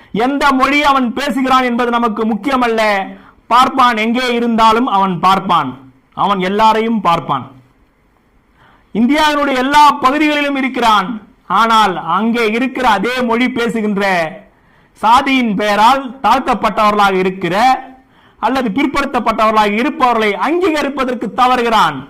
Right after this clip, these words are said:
இங்கேதான் சீமான் போன்றவர்கள் எல்லாம் அரசியலை புரிந்து கொள்ள வேண்டும். அவர்கள் பேசுவது, பார்ப்பனர்கள் பேசுவது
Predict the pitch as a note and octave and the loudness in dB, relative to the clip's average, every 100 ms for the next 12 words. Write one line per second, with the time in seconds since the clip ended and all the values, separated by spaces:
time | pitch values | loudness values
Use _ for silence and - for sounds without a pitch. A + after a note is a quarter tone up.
0 | - _ _ _ _ _ _ _ _ _ | -20 _ _ _ _ _ _ _ _ _
1 | _ _ _ - A#3 B3+ C#4 D4 D#4+ C#4+ | _ _ _ -2 0 2 2 2 0 0
2 | D#4 D#4 D4+ C4+ C4+ G4 B3 B3+ C#4+ B3+ | 0 2 0 2 0 2 0 2 2 2
3 | G#4 C#4+ C4+ B3 C4+ D4+ C#4+ B3+ B3 A#3 | 0 -2 -4 -2 -2 -2 0 0 0 -2
4 | G#3+ F#3 G3+ A#3+ A#3 G#3 B3 D4+ B3+ B3+ | -2 0 2 2 -2 -4 -4 -4 -2 -2
5 | G#3+ A#3+ C#4+ D4+ C4+ A#3+ A3+ A#3+ C#4 B3 | -2 0 0 2 0 0 -4 -4 -6 -4
6 | A3 | -6